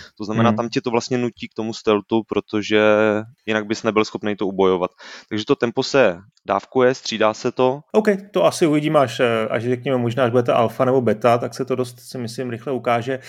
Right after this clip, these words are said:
Speaker 2: Eh, další hra, o který jsi mluvil, jako o inspiraci je Fallout. <laughs> Eh, tak to je, to je, předpokládám, jako ve způsobu nějakýho, nějaký explorace nebo průzkumu nebo vůbec pohybu v tom, tom světě? Budeš mít opravdu takovou svobodu?
Speaker 1: Eh, ne, nebudeš. Eh, není to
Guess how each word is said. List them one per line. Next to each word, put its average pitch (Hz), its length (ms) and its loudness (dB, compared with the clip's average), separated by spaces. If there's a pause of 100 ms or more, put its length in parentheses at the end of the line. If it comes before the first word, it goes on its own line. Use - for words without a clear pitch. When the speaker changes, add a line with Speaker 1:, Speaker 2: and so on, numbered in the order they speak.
(220)
Speaker 2:
Eh, 127 260 -2
další 151 280 0
hra, 185 180 4
o - 20 -4
který 180 240 -2
jsi 180 280 2
mluvil, 151 580 0
jako 156 300 -4
o 139 40 0
inspiraci 151 420 -2
je 160 80 4
Fallout. 123 440 4
<laughs> - 260 -16 (160)
Eh, 131 140 4
tak 147 180 0
to 180 80 4
je, 202 140 6
to 196 180 2
je, 196 60 6
předpokládám, 196 480 2
jako 190 160 2
ve 190 80 4
způsobu 185 600 -2
nějakýho, 170 760 2
nějaký 147 260 2
explorace 214 520 4
nebo 160 160 2
průzkumu 196 480 2
nebo 165 160 6
vůbec 160 200 4
pohybu 147 340 4
v - 60 -16
tom, 156 420 0
tom 151 120 -6
světě? 170 380 2
Budeš 160 200 2
mít 170 80 4
opravdu 151 180 2
takovou 147 340 2
svobodu? 190 460 2 (300)
Speaker 1:
Eh, 113 300 4
ne, 117 160 2
nebudeš. 127 480 -2
Eh, 107 180 0
není 123 220 -2
to 131 180 2